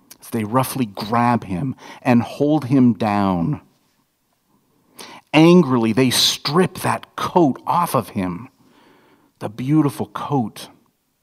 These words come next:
the coat that represents his father's love for him. His brothers throw it to the ground in disgust. Despite his protests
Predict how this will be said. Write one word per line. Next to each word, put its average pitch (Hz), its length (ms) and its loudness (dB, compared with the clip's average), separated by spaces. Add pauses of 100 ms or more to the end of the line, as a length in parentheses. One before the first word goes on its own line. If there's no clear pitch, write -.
(360)
the 147 120 4
coat 180 560 2 (220)
that 147 160 4
represents 143 680 0
his 135 180 -2
father's 135 500 -2
love 123 480 0
for 98 260 -6
him. 85 520 -6 (2250)
His 110 180 -8
brothers 113 680 0 (420)
throw 135 460 0
it 143 160 -4
to - 80 -4
the 127 120 0
ground 110 460 0
in 98 140 -2
disgust. - 800 -6 (1700)
Despite 151 720 2 (260)
his - 240 -2
protests 156 880 -2